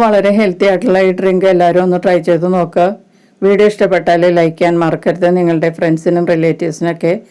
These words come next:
ഷെയർ ചെയ്ത് കൊടുക്കുക. നിങ്ങളുടെ അഭിപ്രായങ്ങളും നിർദ്ദേശങ്ങളും ഒക്കെ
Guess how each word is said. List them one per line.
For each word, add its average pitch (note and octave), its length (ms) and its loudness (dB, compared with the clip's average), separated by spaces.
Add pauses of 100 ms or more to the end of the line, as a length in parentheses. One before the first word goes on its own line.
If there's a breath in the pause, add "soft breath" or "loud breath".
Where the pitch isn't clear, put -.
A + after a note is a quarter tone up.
(240 soft breath)
ഷെയർ F3+ 260 2
ചെയ്ത് E3 220 2
കൊടുക്കുക. E3+ 320 0 (720 soft breath)
നിങ്ങളുടെ G3+ 340 2
അഭിപ്രായങ്ങളും F#3+ 640 0
നിർദ്ദേശങ്ങളും F#3+ 720 0
ഒക്കെ F#3+ 160 -2